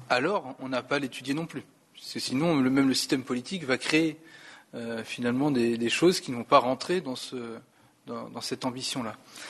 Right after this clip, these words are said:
Euh, mais ça, c'est quelque chose de complexe, on l'a proposé, on essaie, euh, d'acculturer le monde politique à ces sujets, ça prendra du temps, et c'est là aussi on a besoin, euh, de vous toutes et tous sur ces sujets,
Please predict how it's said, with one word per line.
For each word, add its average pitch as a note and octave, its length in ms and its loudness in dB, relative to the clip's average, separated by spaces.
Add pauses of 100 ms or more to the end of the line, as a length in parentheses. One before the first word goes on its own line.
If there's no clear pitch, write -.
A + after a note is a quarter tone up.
(540)
Euh, A2+ 360 -4 (180)
mais - 80 -4
ça, F3 120 4
c'est E3 60 -2
quelque D3 140 -2
chose D3+ 120 -2
de C#3 80 0
complexe, D3+ 460 -4
on C#3+ 60 -6
l'a B2 100 -4
proposé, C#3 680 -4 (180)
on A2+ 80 -10
essaie, B2+ 360 0
euh, A2+ 300 0
d'acculturer C3+ 540 2
le C3 60 2
monde B2+ 160 -2
politique B2 460 -6
à A#2 60 -4
ces - 160 -4
sujets, C3+ 420 0
ça B2+ 200 0
prendra A#2+ 280 -2
du A2+ 140 -10
temps, E3+ 180 -2
et D#3 60 0
c'est - 140 -4
là C3+ 120 2
aussi B2+ 280 -2
on C3 100 0
a A#2 80 0
besoin, C3 280 0
euh, A2+ 280 -4 (800)
de B2 100 -6
vous A#2+ 160 -8
toutes C3 280 -4
et C3+ 80 2
tous F3+ 180 -2
sur D3 180 -2
ces - 140 -2
sujets, C3 340 -4